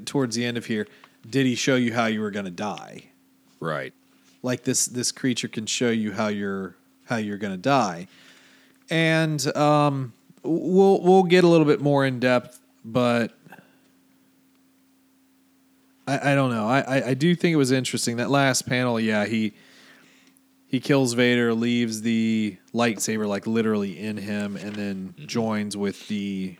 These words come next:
Speaker 1: with the Emperor and walks off. And then he's out. Then Vader's out of the nebula.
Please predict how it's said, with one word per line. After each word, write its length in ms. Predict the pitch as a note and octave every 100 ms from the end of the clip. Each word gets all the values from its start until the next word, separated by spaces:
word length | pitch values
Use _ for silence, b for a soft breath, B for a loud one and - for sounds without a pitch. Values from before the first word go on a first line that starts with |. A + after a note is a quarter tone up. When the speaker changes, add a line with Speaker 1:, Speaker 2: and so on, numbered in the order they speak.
| -
Speaker 1:
with 140 | G2+ -
the 160 | G2+
Emperor 520 | G2+ G2 G2 G2 F#2 F#2
and 120 | G2
walks 460 | G2+ G2+ F#2+ - A2+
off. 460 | G#2 G2 F#2 - _ B B B B B B B B B B B B _ _ _ _ -
And 120 | E3+
then 100 | G3+
he's 180 | G3+ F3
out. 380 | G3 F#3+ G#2 - - B B B B B B
Then 240 | C3 D#3+
Vader's 380 | D#3+ E3+ F3 C#3+
out 180 | D3+ E3+
of 80 | D#3+
the 180 | D#3+
nebula. 580 | D3 E3 D#3+ B2 G2 F#2